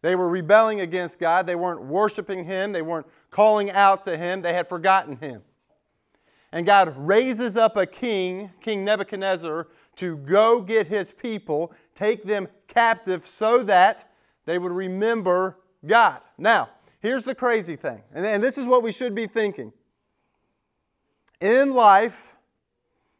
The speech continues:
is it better to be comfortable,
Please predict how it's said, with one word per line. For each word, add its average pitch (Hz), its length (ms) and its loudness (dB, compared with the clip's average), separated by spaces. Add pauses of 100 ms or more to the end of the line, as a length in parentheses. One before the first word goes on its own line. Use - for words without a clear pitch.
(140)
is 185 180 0
it 180 220 2
better 202 580 0 (1000)
to 202 140 -8
be 185 200 -6
comfortable, 254 880 -2